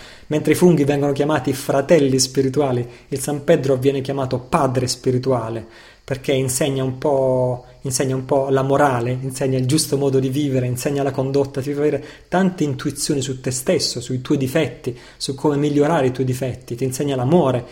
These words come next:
ti insegna l'altruismo, insegna la condotta etica, così dicono coloro che sono adepti di questo, di questo cactus. Eh, soprattutto dicono che apre molto il cuore all'esperienza del bello,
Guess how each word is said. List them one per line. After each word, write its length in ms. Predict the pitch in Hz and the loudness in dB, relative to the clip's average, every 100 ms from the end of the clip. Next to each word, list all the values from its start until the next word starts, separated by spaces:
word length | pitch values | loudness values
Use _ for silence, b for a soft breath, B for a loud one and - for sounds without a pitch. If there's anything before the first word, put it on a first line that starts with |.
| B | B
ti 60 | - | -6
insegna 260 | 131 147 143 | -4 -2 -2
l'altruismo, 600 | 147 131 156 214 185 147 | -2 0 2 4 4 0
insegna 320 | 135 143 139 | 0 -2 -2
la 80 | 131 | -2
condotta 500 | 135 139 131 135 131 | 0 0 0 0 0
etica, 440 | 123 127 127 120 B B | 0 -4 -6 -8 B B
così 300 | B 123 151 | B -6 -4
dicono 380 | 127 135 131 123 | -4 -4 -4 -6
coloro 340 | - 123 123 120 | -4 -2 -2 -4
che 140 | 120 | -8
sono 320 | - 120 120 | -8 -8 -6
adepti 500 | 123 123 123 - - | -4 -2 -4 -6 -10
di 100 | 113 | -8
questo, 360 | 123 117 123 113 | -6 -6 -6 -6
di 100 | 123 | -6
questo 260 | 123 - 120 | -6 -8 -6
cactus. 600 | 131 123 - 120 - - B B B B | -6 -8 -10 -12 -12 -18 B B B B
Eh, 120 | 131 | -6
soprattutto 460 | - 131 127 180 135 | -4 -2 0 0 0
dicono 400 | 131 135 135 131 | -2 -4 -4 -4
che 140 | 151 | -2
apre 260 | 143 135 131 | -2 -2 -2
molto 400 | 147 151 - 135 | 0 -2 -2 -2
il 140 | 127 | -4
cuore 420 | - 156 143 127 | -2 2 2 2
all'esperienza 600 | 123 123 - 131 139 127 127 | 2 0 0 0 0 0 -2
del 180 | 123 | -2
bello, 640 | 120 131 131 120 113 113 | 0 2 4 2 2 -2